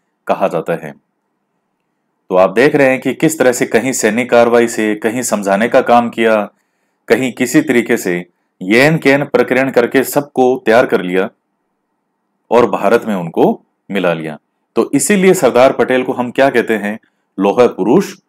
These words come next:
कहते हैं, आधुनिक भारत का निर्माता या लोह पुरुष कहा जाता है।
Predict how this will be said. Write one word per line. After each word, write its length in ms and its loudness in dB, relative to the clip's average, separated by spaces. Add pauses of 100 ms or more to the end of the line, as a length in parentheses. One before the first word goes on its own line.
(240)
कहते 280 0
हैं, 280 -4
आधुनिक 360 0
भारत 300 0
का 140 -2
निर्माता 720 0 (240)
या 180 2
लोह 300 0
पुरुष 440 -2 (340)
कहा 220 -2
जाता 400 -6
है। 80 -16